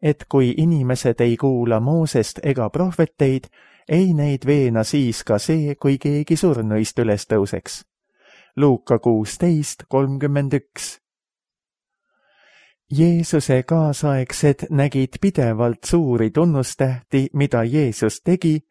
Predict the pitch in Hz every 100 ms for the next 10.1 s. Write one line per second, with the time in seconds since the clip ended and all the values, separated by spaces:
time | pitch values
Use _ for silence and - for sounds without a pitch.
0 | _ _ _ _ 131 131 120 165 185 165
1 | - 143 139 131 120 120 156 - 107 -
2 | 175 156 113 104 - - 151 170 160 143
3 | 147 - - - 139 - - 143 160 131
4 | 117 110 110 - 151 147 131 143 143 -
5 | 139 151 _ 147 107 95 92 87 - _
6 | _ _ _ _ _ _ _ _ _ _
7 | _ 143 156 175 160 131 123 123 120 127
8 | 120 - - 190 160 139 135 131 131 135
9 | 123 110 156 - - 143 - 143 143 -